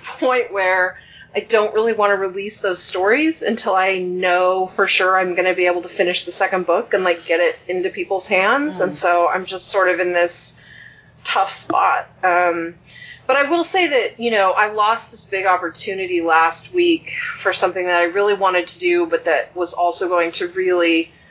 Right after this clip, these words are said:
Speaker 1: mess up my life. Like, it was gonna make it very stressful, and I was gonna have to probably drop some things and whatever.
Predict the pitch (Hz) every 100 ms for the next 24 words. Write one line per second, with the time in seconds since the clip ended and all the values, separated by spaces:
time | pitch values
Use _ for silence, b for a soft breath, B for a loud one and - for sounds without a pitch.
0 | b b b _ 175 160 - 151 151 156
1 | 156 151 147 147 - - 147 151 170 170
2 | - 170 160 160 160 170 175 175 - 165
3 | 165 - 165 165 160 156 151 156 - 175
4 | 170 - 160 156 151 175 - 156 139 175
5 | 226 247 - 220 214 196 196 185 170 160
6 | 180 190 190